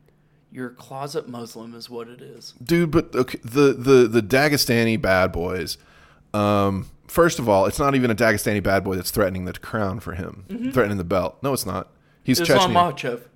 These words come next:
Speaker 2: Oh, yeah. It, I keep mixing them up. I, yes,
Speaker 1: Yeah.
Speaker 2: Islam Makhachev is a,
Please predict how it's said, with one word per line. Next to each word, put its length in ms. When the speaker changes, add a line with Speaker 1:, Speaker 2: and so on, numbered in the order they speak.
Speaker 2:
Oh, 80
yeah. 160
It, 280
I 60
keep 200
mixing 260
them 80
up. 240
I, 160
yes, 360
Speaker 1:
Yeah. 80
Speaker 2:
Islam 260
Makhachev 420
is 240
a, 60